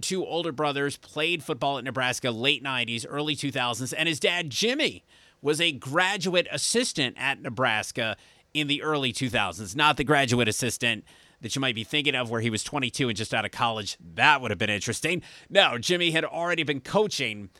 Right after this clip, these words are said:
for two decades by then, and he was a graduate assistant. So the fact that two thousand nineteen Nebraska struggled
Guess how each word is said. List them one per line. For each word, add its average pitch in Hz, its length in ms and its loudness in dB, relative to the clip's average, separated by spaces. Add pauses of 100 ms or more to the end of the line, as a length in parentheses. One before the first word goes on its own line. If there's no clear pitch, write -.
(220)
for - 200 -6
two 160 340 -2
decades 107 760 -2 (340)
by 110 280 0
then, 87 360 -2
and 95 120 -8
he 98 80 -4
was 98 100 -4
a 101 60 -4
graduate 104 420 0
assistant. 117 420 -4
So 208 140 0
the 208 80 2
fact 294 360 -2
that 196 140 -4
two 247 160 -2
thousand 185 380 0
nineteen 165 480 -2
Nebraska 120 540 -2
struggled 113 720 0